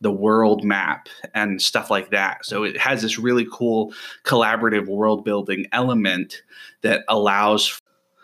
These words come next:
allows for the players to be involved both with, with the kind of starting position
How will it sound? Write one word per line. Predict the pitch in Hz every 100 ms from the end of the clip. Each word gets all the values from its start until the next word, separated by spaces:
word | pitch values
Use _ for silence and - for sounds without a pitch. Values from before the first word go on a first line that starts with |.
| - - _ _
allows | 123 120 123 120
for | -
the | 113
players | 110 123 120 117 113
to | -
be | 101 113 110
involved | 104 104 101 101
both | - 127 120
with, | 120 -
with | 110 -
the | 104
kind | - 101
of | 95 -
starting | - - - 123 139 143 135
position | - 104 101 95 - 92 95